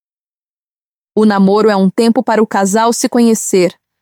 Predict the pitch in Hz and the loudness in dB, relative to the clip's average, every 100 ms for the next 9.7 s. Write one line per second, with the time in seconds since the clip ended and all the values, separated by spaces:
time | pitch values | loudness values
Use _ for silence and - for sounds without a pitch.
0 | _ 220 233 277 269 277 320 302 277 - | _ -4 -2 0 0 0 0 -2 -2 -2
1 | 285 294 277 262 277 311 269 294 269 - | 0 0 0 0 0 0 -2 0 -2 0
2 | 269 208 156 - _ _ _ _ _ _ | 0 0 -2 -10 _ _ _ _ _ _
3 | _ 247 - 339 - 311 311 262 277 262 | _ -6 0 -2 0 0 2 2 2 2
4 | 226 185 220 214 196 196 196 208 196 185 | 0 0 0 0 0 -2 -2 -2 -2 0
5 | 208 208 196 - 214 214 208 190 208 214 | -2 -4 -6 -2 -2 0 -2 0 -2 -2
6 | 214 202 220 202 220 240 180 165 160 - | -2 -2 -2 0 0 0 -2 -4 -6 -12
7 | - _ _ _ _ _ _ _ _ - | -18 _ _ _ _ _ _ _ _ -4
8 | 226 240 262 262 277 220 208 214 226 202 | 0 0 0 0 0 0 -2 -2 -2 -2
9 | 220 220 214 185 180 180 185 | -2 -2 -2 -2 -2 -4 -8